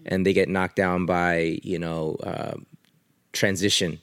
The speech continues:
because transition ultimately means I'm leaving something into something else, and I don't know what that something else looks like. And so there's that fear, and I think, you know, for you to be, uh, able to be so introspective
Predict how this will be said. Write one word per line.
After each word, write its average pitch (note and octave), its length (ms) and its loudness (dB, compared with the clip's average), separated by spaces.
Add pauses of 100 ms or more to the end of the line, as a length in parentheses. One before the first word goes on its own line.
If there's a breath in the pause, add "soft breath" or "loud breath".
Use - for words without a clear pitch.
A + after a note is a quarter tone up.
because F#2 260 0
transition F#2+ 540 -2
ultimately F#2+ 680 0
means F#2+ 400 0
I'm F#2 180 0
leaving G2 300 2
something F#2 380 -2
into F2+ 200 -2
something F#2 380 -2
else, F2 220 -4
and F#2 140 -6
I F2+ 100 -2
don't F#2 120 -2
know F#2 80 0
what F#2 140 0
that F2 120 -2
something F2+ 300 -6
else E2+ 220 -6
looks - 180 -4
like. F#2+ 260 2 (500 loud breath)
And F#2 100 -4
so A2 100 4
there's G#2 220 4
that F#2+ 180 2
fear, G#2+ 680 6 (640 loud breath)
and G#2+ 240 4
I G#2 80 2
think, A#2 340 0 (200)
you A2+ 140 0
know, G2+ 160 0
for G#2 180 0
you G#2+ 180 4
to G#2 100 4
be, G2 680 2 (180)
uh, F2+ 460 -2 (440)
able G#2+ 260 4
to - 180 -4
be F#2 200 -2
so F#2 640 2
introspective F2+ 800 -2